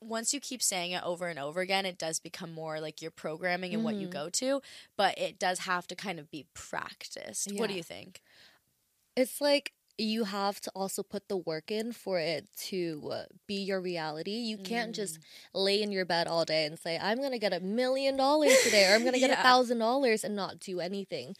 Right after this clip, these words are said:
Speaker 2: It's all
Speaker 1: Totally.
Speaker 2: about putting that in motion and putting that energy out there to receive it back.
Speaker 1: Mm.
Speaker 2: And I feel like it goes in with your daily life and how you are as a human being.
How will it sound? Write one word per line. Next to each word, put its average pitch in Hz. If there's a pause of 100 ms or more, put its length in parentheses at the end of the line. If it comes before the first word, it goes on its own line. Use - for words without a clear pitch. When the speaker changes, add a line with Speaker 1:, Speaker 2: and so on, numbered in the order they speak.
(280)
Speaker 2:
It's 214
all 196
Speaker 1:
Totally. 247
Speaker 2:
about 214 (100)
putting 190 (640)
that 180 (140)
in 208
motion 185
and 214
putting 202
that 180
energy 180
out 160
there 214
to -
receive 180
it -
back. -
Speaker 1:
Mm. 185
Speaker 2:
And 220
I 233
feel 247
like 262
it 214 (640)
goes 208
in 214
with 196
your 196
daily 180
life 175
and 180
how 175
you 185
are 156
as 170 (460)
a 202
human 185
being. 170